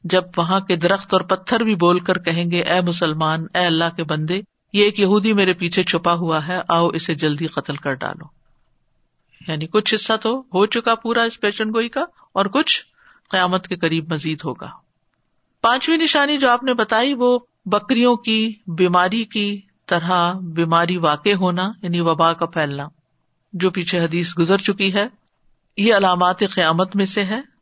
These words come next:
اس حدیث میں موجود ایک موتانن مبالغے کا صیغہ ہے، جس کے معنی ہے موت بکثرت واقع ہوگی۔ یعنی جس طرح کسی بھی ایپیڈیمک سے یا پینڈیمک سے لوگ سینکڑوں نہیں،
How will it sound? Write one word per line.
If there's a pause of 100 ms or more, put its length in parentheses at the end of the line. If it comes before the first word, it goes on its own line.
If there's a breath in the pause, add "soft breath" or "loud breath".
(120)
اس
حدیث
میں
موجود (320)
ایک
موتانن
مبالغے
کا
صیغہ
ہے، (400 soft breath)
جس
کے
معنی
ہے
موت
بکثرت
واقع
ہوگی۔ (640)
یعنی
جس
طرح
کسی
بھی
ایپیڈیمک
سے
یا
پینڈیمک
سے (500 soft breath)
لوگ (480 loud breath)
سینکڑوں
نہیں،